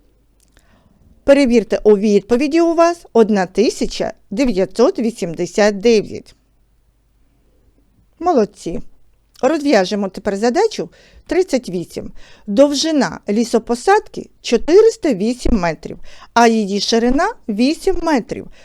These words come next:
Знайди площу лісопосадки. Пригадуємо, щоб знайти площу, нам потрібно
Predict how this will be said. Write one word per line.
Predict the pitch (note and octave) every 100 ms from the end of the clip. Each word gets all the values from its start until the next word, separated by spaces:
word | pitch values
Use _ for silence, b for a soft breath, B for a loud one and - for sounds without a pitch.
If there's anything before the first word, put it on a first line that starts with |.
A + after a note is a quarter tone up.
| b b
Знайди | G#3+ C4 D#4+ E4 A#3+ G3+
площу | A#3+ D4+ A4+ - - - G3+
лісопосадки. | A#3 G#4 B3 - D#3+ - D#3 - - A2 _ _ _ _ _ _ _ _ _ _ _ _ _ _
Пригадуємо, | - D4+ C4 F3+ F#3+ F3+ F#3
щоб | - C4
знайти | F#3+ G3 F3 F3+
площу, | - D#3+ D#3 - - A4 B B B B
нам | G#3 C#4 A4+
потрібно | G#4+ G#4 G4 E4 E4